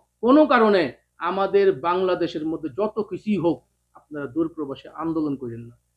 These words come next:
মিছিল করেন না, মিটিং করেন না, কোনো মারামারি ঝগড়া, কোনো ফা-, ফাসাদে পড়েন না, এগুলা করেন না।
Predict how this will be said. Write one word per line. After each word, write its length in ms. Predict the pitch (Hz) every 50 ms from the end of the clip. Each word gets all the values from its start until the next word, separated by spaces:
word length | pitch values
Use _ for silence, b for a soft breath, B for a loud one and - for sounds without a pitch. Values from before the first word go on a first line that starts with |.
| _ _ _ _
মিছিল 320 | 170 214 226 226 247 226 220
করেন 320 | 220 226 220 202 208 196 185 180
না, 60 | 160 156 170
মিটিং 260 | 202 208 233 226 220
করেন 300 | 214 233 220 220 220 208 202 190
না, 60 | 170 151 - - - _ _ _ _ _ _ _ _
কোনো 140 | 202 214 214 202 214
মারামারি 340 | 233 240 247 240 240 233 214
ঝগড়া, 180 | 220 226 233 226 240
কোনো 80 | 240 226 -
ফা-, 140 | 202 196 -
ফাসাদে 300 | 220 226 220 214 226 214
পড়েন 340 | 220 277 285 294 285 277 269 254 240
না, 80 | 214 180 - - - _ _
এগুলা 280 | - 196 196 202 208 214
করেন 360 | 208 247 254 247 226 208 196 185 175
না। 60 | 156